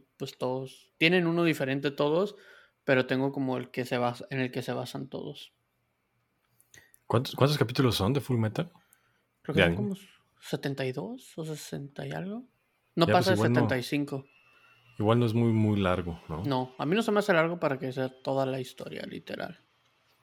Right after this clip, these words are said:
Speaker 2: Ya.
Speaker 1: Entonces es muy
Speaker 2: Y
Speaker 1: corto.
Speaker 2: cuando te tocó verlo, lo viste, bueno, no sé de qué año sea, qué año salió al aire, pero ¿lo estuviste viendo conforme iban sacando los capítulos o fue ya, estaba
Speaker 1: No,
Speaker 2: todo
Speaker 1: conforme iba sa-,
Speaker 2: disponible?
Speaker 1: no, conforme iban saliendo.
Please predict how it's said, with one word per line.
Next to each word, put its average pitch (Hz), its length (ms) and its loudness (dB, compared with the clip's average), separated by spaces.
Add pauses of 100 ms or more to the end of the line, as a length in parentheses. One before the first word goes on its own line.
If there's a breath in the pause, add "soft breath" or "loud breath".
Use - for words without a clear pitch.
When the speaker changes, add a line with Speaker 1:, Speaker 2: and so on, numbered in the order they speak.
(180)
Speaker 2:
Ya. 82 240 -10 (360)
Speaker 1:
Entonces 139 240 -2
es 143 60 -4
muy 135 120 4 (100)
Speaker 2:
Y - 20 4
Speaker 1:
corto. 131 300 -4 (560)
Speaker 2:
cuando 104 240 6
te 92 80 2
tocó 98 240 4
verlo, 107 240 6
lo 101 140 6
viste, 101 480 0
bueno, 104 260 4
no 104 80 2
sé - 120 0
de 98 120 0
qué 92 100 0
año 95 200 0
sea, 98 420 0 (200)
qué - 100 -2
año 92 120 -2
salió 87 180 -2
al 82 100 2
aire, 92 200 2
pero 95 180 2
¿lo 87 80 4
estuviste 92 400 0
viendo 92 500 2 (760)
conforme 95 420 4
iban 104 180 6
sacando 101 300 2
los 98 140 0
capítulos 151 560 0
o 90 60 0
fue 95 200 0
ya, 87 400 0 (160)
estaba 131 300 2
Speaker 1:
No, - 40 -4
Speaker 2:
todo - 100 0
Speaker 1:
conforme 135 320 2
iba 147 160 4
sa-, 170 100 0
Speaker 2:
disponible? - 160 -8 (560 soft breath)
Speaker 1:
no, 131 340 -2 (160)
conforme 143 460 -2
iban 143 200 0
saliendo. 139 580 -6